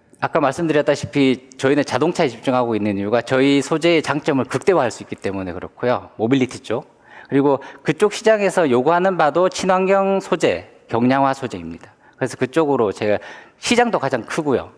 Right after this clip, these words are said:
그 저희 소재하고 젤핏이 또 잘 맞습니다. 그리고 두 번째로 저희가 지금 생각하고 있는 쪽은 이제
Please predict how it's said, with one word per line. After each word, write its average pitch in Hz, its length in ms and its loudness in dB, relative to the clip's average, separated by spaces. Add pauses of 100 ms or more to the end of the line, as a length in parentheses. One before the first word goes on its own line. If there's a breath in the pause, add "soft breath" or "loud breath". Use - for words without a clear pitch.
(760 soft breath)
그 131 100 0
저희 147 320 4
소재하고 180 720 0
젤핏이 143 640 -2
또 123 80 -4
잘 110 200 -2
맞습니다. 92 640 -8 (280 loud breath)
그리고 156 480 2 (380 loud breath)
두 143 140 0
번째로 180 380 2
저희가 143 320 2
지금 127 360 0
생각하고 160 480 -2
있는 117 160 -2
쪽은 110 380 -2
이제 87 200 -4